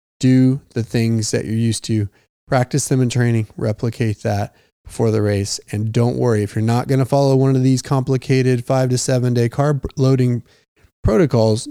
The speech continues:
don't worry about carbs. Eat normal foods in normal amounts with a normal balance of carbs, proteins, and fats that you know work for you. Period. The end. It's that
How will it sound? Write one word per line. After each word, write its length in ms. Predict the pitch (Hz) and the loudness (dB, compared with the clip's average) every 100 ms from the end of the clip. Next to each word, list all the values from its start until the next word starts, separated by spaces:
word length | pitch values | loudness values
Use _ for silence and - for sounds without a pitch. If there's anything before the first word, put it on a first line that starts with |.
| - | -8
don't 340 | - 123 120 - | -2 0 0 -2
worry 460 | 120 113 113 110 | -2 0 2 0
about 600 | 104 107 107 104 104 - _ _ _ _ - | -2 -4 -2 -2 -2 -4 _ _ _ _ -8
carbs. 520 | 110 120 - - - - _ | -4 -4 -6 -12 -14 -18 _
Eat 180 | - 80 | -10 -4
normal 320 | 113 131 147 | -2 2 0
foods 500 | - 135 127 120 - _ _ | 2 2 2 0 -8 _ _
in 160 | 110 104 | -6 -2
normal 340 | 107 143 143 | 0 2 2
amounts 420 | 123 113 113 - - _ _ _ | 2 2 -2 -6 -14 _ _ _
with 100 | - | -8
a 100 | 110 | -4
normal 440 | 101 104 120 127 117 | -2 0 0 2 2
balance 540 | 107 110 107 - - _ _ _ - | 0 0 -2 -6 -12 _ _ _ -18
of 140 | 120 | -12
carbs, 340 | - 113 123 - | -6 -4 -6 -6
proteins, 540 | 110 107 117 107 110 - | -4 -4 -4 -4 -6 -6
and 240 | 113 110 | -6 -4
fats 440 | - 107 101 - - | -4 -4 -6 -8 -10
that 320 | 151 101 - | -10 -10 -6
you 260 | 110 120 120 | -2 0 0
know 300 | 104 101 104 | 0 0 -2
work 340 | 120 113 - | -4 -6 -10
for 160 | - 104 | -8 -6
you. 300 | 98 - - _ _ _ _ _ | -6 -8 -12 _ _ _ _ _
Period. 380 | 123 117 117 110 | -2 0 2 0
The 160 | 110 | 0
end. 160 | 120 104 | 0 -2
It's 200 | - - | -6 -6
that 500 | 113 110 117 - | -2 0 0 -2